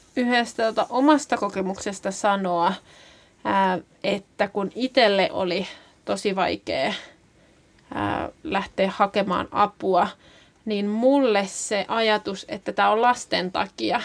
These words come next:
niin että mä mietin, että, että tällä, tää, niinku, hyödyttää lapsia, tää on hyväksi lapsille, että vaikka mulla itsellä oli siihen iso kynnys,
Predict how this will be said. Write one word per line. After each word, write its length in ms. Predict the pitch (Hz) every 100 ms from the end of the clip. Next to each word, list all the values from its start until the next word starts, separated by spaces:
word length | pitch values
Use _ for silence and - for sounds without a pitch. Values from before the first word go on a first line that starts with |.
| - - _ _ _ _ _
niin 100 | 214
että 120 | 190 208
mä 60 |
mietin, 320 | 208 214 208
että, 140 | 202 196 -
että 140 | -
tällä, 580 | - 226 226 202 185 180 - - _ _ _ _ _ _ _ _ _ _ -
tää, 140 | 214
niinku, 200 | 202 196
hyödyttää 600 | 202 214 196 190 - 196
lapsia, 440 | 190 196 - - -
tää 180 | 196
on 140 | 190 202
hyväksi 400 | 220 202 196 214
lapsille, 600 | 202 202 - 185 170 170
että 140 | - 196
vaikka 200 | 196 214
mulla 160 | 196 196
itsellä 360 | 254 226 196
oli 140 | 170 180
siihen 280 | 185 185 185
iso 220 | 202 190
kynnys, 600 | 190 190 180 190 190 -